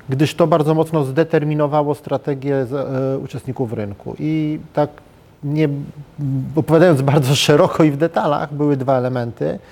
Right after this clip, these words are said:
Bardzo długa niepewność tego, jak regulacje będą wyglądać, gdyż ta sytuacja rozgrywała się do końca roku. Oraz, e, wprowadzenie silnego punktu odniesienia dla rozliczeń, e, przez, e, dla podmiotów energetycznych, e, w odniesieniu do rynku dnia bieżącego na giełdzie.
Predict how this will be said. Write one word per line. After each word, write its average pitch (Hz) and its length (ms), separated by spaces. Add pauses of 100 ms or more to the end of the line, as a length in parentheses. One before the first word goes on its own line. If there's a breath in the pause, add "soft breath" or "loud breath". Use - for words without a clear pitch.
(200 loud breath)
Bardzo 151 280
długa 151 220
niepewność 147 540
tego, 135 180
jak 135 140
regulacje 131 400
będą 127 160
wyglądać, 117 520
gdyż 127 220
ta 135 160
sytuacja 139 380
rozgrywała 127 440
się 131 140
do 123 160
końca 117 320
roku. 110 420 (1080 loud breath)
Oraz, 160 400
e, - 40 (580)
wprowadzenie 156 600
silnego 156 360
punktu 151 280
odniesienia 151 480
dla 131 140
rozliczeń, 135 720
e, 131 300
przez, - 260 (460)
e, - 20
dla 120 120
podmiotów 127 360
energetycznych, 135 800
e, - 60 (720 loud breath)
w 165 220
odniesieniu 175 440
do 165 240
rynku 170 240
dnia 160 140
bieżącego 151 440
na 143 120
giełdzie. 110 360